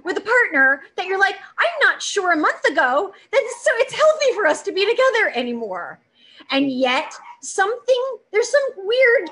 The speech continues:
clearing for a month and you make a baby. And, okay, so can you find that? That's the simplest way that I w-, I would, I would say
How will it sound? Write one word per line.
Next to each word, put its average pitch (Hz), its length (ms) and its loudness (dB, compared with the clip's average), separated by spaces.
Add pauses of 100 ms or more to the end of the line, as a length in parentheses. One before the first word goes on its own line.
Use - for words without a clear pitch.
clearing 349 760 -4 (1200)
for 359 140 0
a 359 40 2
month 339 300 0 (560)
and 247 100 -4
you 254 60 -4
make 285 160 -2
a - 20 -8
baby. 508 220 2 (1080)
And, 277 260 -2 (160)
okay, 339 380 -2
so 339 220 -4
can 392 240 -8
you 403 80 -4
find 277 640 -8
that? 180 260 -6
That's 277 200 -4
the 277 120 -12
simplest 440 840 -8
way 214 580 -8 (300)
that 254 200 -4
I 233 140 0
w-, 247 260 -6
I 262 140 2
would, 220 180 -6 (500)
I 208 380 -2 (320)
would 208 300 -10 (220)
say 196 540 -8